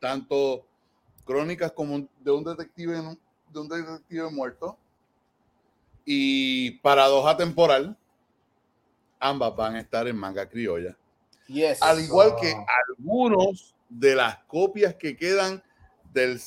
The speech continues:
Speaker 1: lamentablemente es el second print de Louis Morton. Eh, Juan, no, esta no es la versión del dos mil, eh, del dos mil ocho que tuviste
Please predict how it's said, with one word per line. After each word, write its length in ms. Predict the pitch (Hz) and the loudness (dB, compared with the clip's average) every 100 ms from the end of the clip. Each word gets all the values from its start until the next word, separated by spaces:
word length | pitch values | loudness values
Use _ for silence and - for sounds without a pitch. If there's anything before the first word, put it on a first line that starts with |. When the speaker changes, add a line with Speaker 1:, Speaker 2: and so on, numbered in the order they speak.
| - | -12
Speaker 1:
lamentablemente 1000 | 123 123 127 117 135 156 156 151 143 147 139 | -2 -2 -2 0 2 4 2 0 0 0 2
es 100 | 139 | 0
el 160 | 131 | -2
second 680 | - - 127 127 151 156 147 - | -6 0 0 2 0 -2 -4 -6
print 400 | 139 127 147 _ _ _ _ _ _ _ _ _ | -4 -4 -8 _ _ _ _ _ _ _ _ _
de 580 | 113 123 120 113 113 117 | -4 2 4 4 2 0
Louis 340 | 123 131 156 156 | -2 -2 0 0
Morton. 500 | 135 127 127 143 143 _ - - - - _ _ | 0 -2 -2 -4 -4 _ -14 -14 -16 -20 _ _
Eh, 540 | 120 120 120 120 117 110 | -2 0 2 2 0 0
Juan, 320 | 170 175 185 | 0 0 -4
no, 400 | 147 143 156 175 - | -8 -2 0 0 -2
esta 320 | 139 - 151 | -6 -2 -2
no 400 | 151 143 151 185 | -2 -2 0 2
es 120 | 220 | 2
la 460 | 214 214 190 175 175 214 | 0 2 4 4 0 -6
versión 880 | 170 170 156 - 139 143 175 190 | 0 0 0 -6 -6 0 0 0
del 280 | 190 180 156 | 0 -2 -2
dos 280 | 143 139 120 | -2 0 -2
mil, 600 | 127 131 151 175 196 208 _ - - _ _ _ _ - _ | -8 -6 -4 -6 -8 -14 _ -20 -20 _ _ _ _ -20 _
eh, 560 | 143 135 127 120 113 120 | 0 2 4 2 0 -4
del 260 | 120 139 139 | -4 -2 0
dos 120 | 139 | -2
mil 220 | 135 170 | 0 2
ocho 300 | 185 185 196 | 2 4 2
que 100 | 190 | 2
tuviste 800 | 151 160 185 190 - 170 165 165 | -2 -2 -2 -4 0 0 0 -4